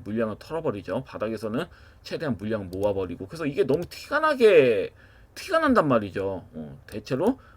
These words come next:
어, 세력들이 물량이 이렇게 들고 있다는 게 티가 나기 때문에 이런 형태는 눌림 자리에서 잡으셨으면, 어, 끌고 가시는 전략이 좋은 겁니다. 물론 좀 아쉬운 감은 있어요. 어, 이재명 관련된 정책주들만 수급이 바로바로 들어오니까 제가 좀 빨리빨리 나오는 종목들 드렸어야 됐나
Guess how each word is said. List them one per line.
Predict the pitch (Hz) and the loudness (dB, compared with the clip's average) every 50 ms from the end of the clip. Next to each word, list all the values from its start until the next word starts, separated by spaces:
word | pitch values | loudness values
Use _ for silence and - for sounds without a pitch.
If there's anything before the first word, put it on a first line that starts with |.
| - - | -20 -18
어, | - - | -18 -16
세력들이 | - - 143 147 147 - 120 107 | -12 -10 -8 -8 -8 -8 -8 -8
물량이 | 92 95 101 107 107 107 104 101 | -8 -6 -4 -4 -4 -4 -4 -8
이렇게 | 101 95 90 95 - 92 | -10 -10 -12 -12 -14 -18
들고 | - - - 110 120 135 151 | -18 -14 -8 -6 -2 -2 -2
있다는 | 139 - - 113 110 107 | -2 -2 -2 -4 -4 -4
게 | 104 101 | -6 -10
티가 | - - - 196 202 | -12 -12 -10 -10 -8
나기 | 202 180 131 110 | -8 -10 -12 -12
때문에 | - 92 92 101 117 143 160 - - - - - - - - | -12 -10 -10 -8 -8 -8 -8 -10 -12 -16 -20 -20 -20 -10 -4
이런 | 127 156 214 226 214 208 196 190 | -2 0 0 0 0 -4 -6 -6
형태는 | 202 208 196 - 214 196 175 151 110 | -8 -8 -6 -2 -2 -2 -2 -2 -2
눌림 | 120 135 165 185 185 | 0 0 0 2 4
자리에서 | 175 160 147 156 143 | 4 4 4 2 -4
잡으셨으면, | 131 - - 98 113 139 135 135 120 - - 131 165 214 262 - - - - - - - | -8 -8 -8 -8 -6 -6 -6 -6 -8 -10 -8 -2 0 0 0 -2 -4 -18 -20 -20 -20 -18
어, | 92 90 | -16 -10
끌고 | - 175 208 220 226 | -6 -4 -4 -2 -2
가시는 | 208 196 185 - 160 135 | -2 -2 -2 -4 -6 -10
전략이 | - - 87 92 98 104 - | -8 -8 -8 -8 -8 -8 -10
좋은 | - - 90 87 92 90 | -14 -16 -16 -14 -14 -12
겁니다. | 92 92 90 87 85 82 82 82 - - - - - - - - - | -12 -12 -12 -12 -14 -14 -14 -16 -16 -20 -20 -20 -20 -20 -20 -4 0
물론 | 127 165 196 240 247 233 | 2 4 6 6 6 4
좀 | 226 196 | 4 0
아쉬운 | 131 85 98 113 - - 196 208 202 | -2 -2 -4 -4 -6 -6 -8 -6 -4
감은 | 175 160 185 226 | -4 -4 -4 -4
있어요. | 254 - - - 101 92 95 107 - - | -6 -6 -6 -6 -6 -6 -6 -8 -10 -14
어, | - 95 | -14 -12
이재명 | 101 107 101 139 131 131 127 117 | -12 -8 -4 -2 -2 0 0 0
관련된 | 113 117 113 107 107 101 101 101 101 98 95 | -2 -2 -2 -4 -4 -6 -6 -8 -8 -10 -12
정책주들만 | - - 104 - - 135 - 123 107 113 107 101 101 | -14 -14 -12 -10 -10 -10 -10 -10 -8 -8 -8 -8 -8
수급이 | - - 131 135 123 117 | -10 -12 -10 -8 -8 -8
바로바로 | - - - - 117 131 143 139 127 | -8 -8 -8 -6 -2 2 2 2 2
들어오니까 | 110 113 110 104 101 95 90 - - 90 92 98 90 85 | 2 0 -2 -2 -2 -4 -8 -10 -8 -6 -6 -6 -6 -8
제가 | - 104 101 | -10 -10 -12
좀 | - - - | -12 -10 -6
빨리빨리 | - 104 156 226 233 247 233 220 202 | -4 -2 -2 -2 -2 -2 -2 0 0
나오는 | 180 165 165 156 139 | 0 0 0 0 -2
종목들 | 151 139 139 127 - 131 120 104 | -2 -2 -4 -4 -4 -4 -6 -6
드렸어야 | - - 107 120 131 127 - 127 123 117 | -6 -6 -4 -2 -2 -2 0 0 0 0
됐나 | 104 104 95 95 107 110 110 110 87 | -2 -4 -8 -8 -6 -4 -4 -4 -6